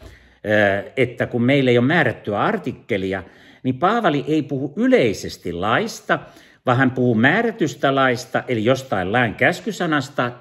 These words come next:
tai määrätystä, eli siitä alkuperäistä rikkomuksesta, kun ihminen halusi oman tahdon, joka eroaa Jumalan tahdosta.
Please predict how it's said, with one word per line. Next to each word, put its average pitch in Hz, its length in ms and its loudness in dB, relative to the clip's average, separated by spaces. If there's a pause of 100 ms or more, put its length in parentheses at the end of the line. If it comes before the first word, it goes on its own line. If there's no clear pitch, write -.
tai 156 540 0 (320)
määrätystä, 123 1080 -4
eli 104 260 -6
siitä 101 460 -8
alkuperäistä 95 1040 -6
rikkomuksesta, 92 1200 -6 (320)
kun 98 240 -4
ihminen 90 760 -4 (260)
halusi 92 420 -10
oman 104 480 0
tahdon, 92 560 -4
joka 80 300 -10
eroaa 78 320 -8
Jumalan 80 480 -4
tahdosta. - 600 -4